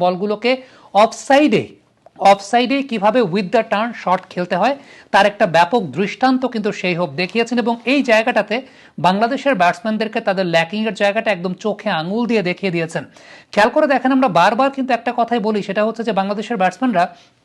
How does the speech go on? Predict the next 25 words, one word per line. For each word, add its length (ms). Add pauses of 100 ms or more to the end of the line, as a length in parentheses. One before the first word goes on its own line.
(580)
অফ 140
স্ট্যাম্প 280
করিডোরের 360 (100)
বল 140 (100)
বা 120
অফ 120
স্ট্যাম্পের 360
বাইরের 260
করিডোরের 420
বল 100 (440)
একদম 200 (100)
প্রিমেডিটেটেড 640 (120)
সরে 300
গিয়ে 160
খালি 220
লেগ 200
সাইডে 200 (100)
ঘোরাতে 340
চান 140 (420)
এবং 100 (120)
লেগ 180
সাইডে 180 (100)
ঘোরাতে 280 (240)
গেলে 220 (420)
যেটা 180